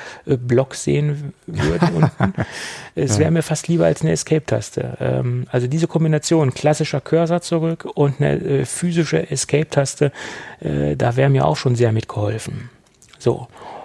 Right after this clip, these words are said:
Speaker 1: Das sind die Gerüchte, die wir bezüglich der neuen Tasten oder der neuen alten Tasten haben. Und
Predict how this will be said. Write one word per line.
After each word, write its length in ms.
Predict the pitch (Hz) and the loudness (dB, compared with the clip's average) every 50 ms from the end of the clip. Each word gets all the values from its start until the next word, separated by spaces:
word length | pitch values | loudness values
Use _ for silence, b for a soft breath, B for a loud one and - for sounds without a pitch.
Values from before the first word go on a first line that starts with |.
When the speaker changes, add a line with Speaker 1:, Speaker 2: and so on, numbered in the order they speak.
| B B B B - | B B B B -12
Speaker 1:
Das 320 | - 147 - 143 - - | -4 0 2 2 2 2
sind 180 | 160 151 - - | 0 0 0 -2
die 100 | 165 151 | -4 0
Gerüchte, 380 | 165 156 143 143 - - 143 | 0 0 0 0 -2 -2 -4
die 200 | 131 135 139 127 | -2 0 2 2
wir 360 | 135 131 127 127 131 131 131 | 4 4 4 4 2 2 0
bezüglich 540 | 131 120 123 123 - - 135 139 135 120 - | 0 -2 -4 -4 -4 -4 -4 -2 -2 -2 -2
der 480 | - - 123 117 117 117 113 113 110 110 110 120 | 0 0 2 2 4 4 2 2 0 -2 -2 -2
neuen 380 | 117 117 113 110 113 113 113 | 0 0 0 0 0 0 -2
Tasten 320 | - 120 143 139 - - 156 | 0 -2 -2 -2 0 0 0
oder 140 | 131 120 107 | 2 2 2
der 120 | 113 107 | 2 2
neuen 400 | 110 110 110 110 117 117 117 123 | 4 4 2 2 2 2 2 0
alten 420 | - - - 127 127 127 - - | -2 -2 0 0 0 0 0 0
Tasten 440 | - - 147 - - - - 165 151 | 0 0 0 0 -2 -4 -2 -2 0
haben. 360 | 151 156 160 170 190 208 202 - - | 0 0 0 0 0 0 -2 -4 -6
Und 400 | - - 139 170 208 226 - | -2 0 2 2 2 0 -4